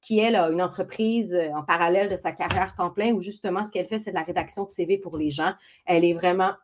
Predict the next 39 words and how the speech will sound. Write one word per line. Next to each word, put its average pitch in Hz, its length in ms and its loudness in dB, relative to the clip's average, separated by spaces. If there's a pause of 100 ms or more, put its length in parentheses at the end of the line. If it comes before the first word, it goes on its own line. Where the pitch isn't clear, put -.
(520)
parfaite. - 440 4
Elle 175 100 2
fait 196 180 2
des 170 120 -2
super 247 420 4
beaux 233 140 2
C 220 200 0
V, 226 300 4
un 185 40 0
beau 226 320 8
branding, 214 840 6
très, 262 360 4
très 262 300 2
épuré. 220 600 2 (400)
Euh, 165 380 0 (100)
c'est - 260 -12
une 196 220 2
belle 240 400 6
carte 214 320 4
de 190 80 2
visite. 175 420 -6 (300)
Parce 196 200 2
que 208 140 2
je 254 140 2
le 320 80 6
disais 247 340 4
tantôt, 220 480 2 (600)
on 185 100 2
n'a 175 140 6
toujours 214 520 4
qu'une 285 300 4
seule 233 380 8
occasion 202 480 4
de 190 100 0
faire 190 240 0
une 170 140 -6
première 208 460 -2
bonne 202 180 0
impression. 175 640 -4